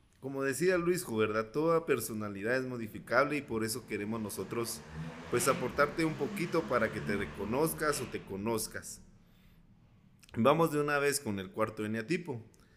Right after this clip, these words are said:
Es el artista o, o el especial. Es una persona intuitiva y reservada, consciente de sí misma, sensitiva,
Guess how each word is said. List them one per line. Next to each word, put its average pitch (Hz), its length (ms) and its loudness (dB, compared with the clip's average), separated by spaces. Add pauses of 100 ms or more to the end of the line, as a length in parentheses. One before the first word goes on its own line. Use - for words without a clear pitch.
(260)
Es 110 220 0
el 131 160 2
artista 143 880 -2
o, 98 400 -4 (140)
o 117 460 -2
el 92 220 -4
especial. 90 800 0 (760)
Es 139 180 0
una 147 240 -2
persona 127 720 0
intuitiva 175 1000 2 (640)
y 90 120 -2
reservada, 95 960 4 (840)
consciente 107 720 2
de 104 140 2
sí 101 200 -2
misma, 151 680 -2 (120)
sensitiva, 135 1160 2